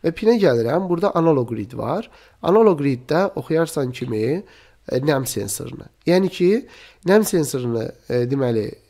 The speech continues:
e, analoq oxuyuram, yəni nəmin qiymətini anlıq olaraq görmək istəyirəm ki,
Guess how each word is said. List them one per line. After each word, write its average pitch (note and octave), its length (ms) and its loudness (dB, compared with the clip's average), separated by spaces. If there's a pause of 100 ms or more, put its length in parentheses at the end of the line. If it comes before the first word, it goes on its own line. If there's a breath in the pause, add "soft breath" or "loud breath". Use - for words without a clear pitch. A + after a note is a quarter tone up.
e, C3+ 220 -6
analoq F#3+ 440 2
oxuyuram, G3 480 2
yəni C#3+ 220 0
nəmin D3 300 0
qiymətini A2+ 480 -6 (180)
anlıq C#3+ 300 0
olaraq E3+ 260 0
görmək E3 320 2
istəyirəm E3 400 -2
ki, D3 80 -8